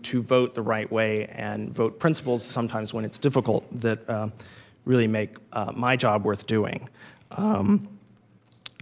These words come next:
I think that, um, you know, Senator Flake really d-, did a very good job of making the, what I would call the economic case for free trade,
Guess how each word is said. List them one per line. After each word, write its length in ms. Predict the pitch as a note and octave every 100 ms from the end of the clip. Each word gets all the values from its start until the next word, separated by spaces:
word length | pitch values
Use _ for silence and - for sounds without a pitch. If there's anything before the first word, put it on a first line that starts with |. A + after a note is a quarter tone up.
| - _ _ _ _
I 160 | - E3
think 300 | - A3+ A3+
that, 300 | F3 C3+ -
um, 320 | A#2+ G#2+ G#2+ - - _ -
you 60 |
know, 100 | C3 -
Senator 340 | - F3 E3
Flake 380 | - D3 C#3 C3+
really 240 | C#3 C3+
d-, 180 | C3+ C3+
did 160 | C3 B2+
a 40 |
very 160 | C3 F#3
good 120 | E3
job 240 | C#3 A#2+
of 120 | A2 A#2
making 580 | A#2 A2+ B2 A#2+ A2+ A2+ - _
the, 300 | F#3+ B2+ A#2+ - -
what 120 | B2
I 180 | B2 - - -
would 260 | - C3 B2
call 140 | -
the 160 | C3+ C3
economic 460 | B2+ A#2 B2 B2 -
case 400 | B2+ G#2+ - -
for 260 | - A#2+
free 220 | - A#2
trade, 400 | A#2 A#2+ B2 -